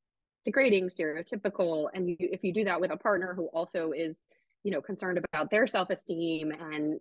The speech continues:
communicating, wanting to empower themselves,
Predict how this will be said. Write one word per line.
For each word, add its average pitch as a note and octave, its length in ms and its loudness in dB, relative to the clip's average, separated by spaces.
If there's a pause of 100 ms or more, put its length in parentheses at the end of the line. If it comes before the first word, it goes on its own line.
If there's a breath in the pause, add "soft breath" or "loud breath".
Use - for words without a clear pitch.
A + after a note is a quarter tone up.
(140)
communicating, E3 880 2
wanting E3 680 -2
to D#3+ 160 0
empower D3 380 0
themselves, C#3+ 640 -2